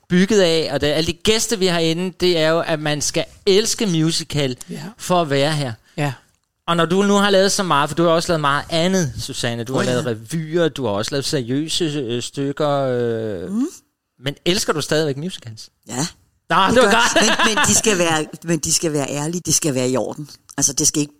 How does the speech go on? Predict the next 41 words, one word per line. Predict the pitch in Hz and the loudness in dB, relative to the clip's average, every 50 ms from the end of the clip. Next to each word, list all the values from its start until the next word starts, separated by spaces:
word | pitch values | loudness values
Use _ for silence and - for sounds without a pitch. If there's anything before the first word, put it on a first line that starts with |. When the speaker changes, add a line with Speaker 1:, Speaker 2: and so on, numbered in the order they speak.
| _ - | _ -2
Speaker 3:
bare | 143 131 143 156 156 | 0 0 0 0 0
være, | 160 151 143 139 | 0 0 0 -2
"Øh, | 127 - - - - - - - 466 453 427 | -4 -6 -12 -20 -20 -8 -2 0 2 2 2
det | 403 | 2
skal | - - 320 294 | 2 0 0 0
være, | 294 320 - - | 0 -2 -2 -2
altså, | - 240 240 - - 247 | -2 -2 -2 0 0 2
nu | 240 | 2
laver | 240 233 240 247 | 2 2 2 2
vi | 233 | 2
nogle | 226 226 214 - | 2 0 0 0
dumme | - 196 214 214 | 0 0 0 -2
trin, | - 190 185 | -2 -2 -2
og | 185 175 | -2 0
gør | - 185 | 0 -2
vi, | 170 160 | -2 -2
det | - - - | -2 -2 0
skal, | - 180 160 - - - - | 0 0 -2 -4 -8 -12 -10
der, | - - - - | -8 -8 -8 -6
der | - - | -4 -4
skal | - - - | -4 -2 -2
altså | - - 151 | -2 -2 -2
være | 147 170 190 233 | -2 -2 2 2
noget. | 254 240 196 175 143 - - | 4 4 4 2 2 0 -2
Ah, | 175 185 185 175 - - - - - - - | 0 0 0 0 -2 -6 -12 -14 -12 -6 -2
og | 151 | 0
det | 151 160 | 0 0
skal | - - 160 | 0 0 0
være | 135 120 - _ _ | 0 -2 -4 _ _
godt, | - 196 196 214 208 | 2 4 4 4 2
og | - - | 0 -2
det | 175 170 | -2 -2
skal | - - 151 | -2 -2 -4
være | 147 147 143 | -4 -4 -4
i | 139 - | -2 0
orden. | - 165 160 - 185 - 170 | 0 0 0 0 -4 -6 -6
Det | 160 | -6
skal | 170 196 | -6 -6
ikke | 202 - _ _ _ _ - | -8 -10 _ _ _ _ -14
bare | 143 - 143 151 151 | -10 -8 -6 -4 -4
være." | 151 123 120 131 | -4 -4 -6 -8